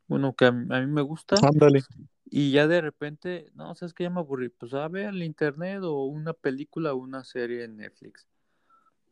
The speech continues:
Speaker 1: O sea,
Speaker 2: Sí,
Speaker 1: nada
Speaker 2: es que
Speaker 1: más.
Speaker 2: tú lo dijiste ahorita, pues, ¿qué es lo único que ve uno en tele? El
Speaker 1: Sí.
Speaker 2: fútbol, porque, pues, no hay una plataforma de deportes así como tal.
Speaker 1: No.
Speaker 2: Y, y noticias para enterarte de lo que está pasando.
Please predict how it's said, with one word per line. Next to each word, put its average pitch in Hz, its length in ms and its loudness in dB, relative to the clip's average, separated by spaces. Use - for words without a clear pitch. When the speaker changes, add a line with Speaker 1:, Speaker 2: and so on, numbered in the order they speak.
Speaker 1:
O - 80 -14
sea, 101 280 -6
Speaker 2:
Sí, 110 100 6
Speaker 1:
nada 185 160 10
Speaker 2:
es 175 120 6
que 202 120 8
Speaker 1:
más. - 840 -4
Speaker 2:
tú 170 100 8
lo 202 100 10
dijiste 190 400 4
ahorita, 190 360 6
pues, 143 280 0
¿qué 175 120 6
es 180 40 10
lo 190 120 10
único 180 260 8
que 151 100 8
ve 147 120 10
uno 170 180 8
en 170 80 6
tele? 120 300 6
El 120 180 8
Speaker 1:
Sí. 123 60 6
Speaker 2:
fútbol, 165 460 8
porque, 135 280 2
pues, 123 160 2
no 135 80 6
hay 143 60 8
una 151 180 6
plataforma 131 640 6
de 123 80 10
deportes 123 540 6
así 120 180 4
como 127 220 4
tal. 131 240 6
Speaker 1:
No. 110 400 2
Speaker 2:
Y, 117 560 12
y 123 100 10
noticias 185 600 8
para 120 180 8
enterarte 123 440 8
de 131 80 10
lo 120 60 4
que - 80 -6
está 127 160 4
pasando. 131 420 4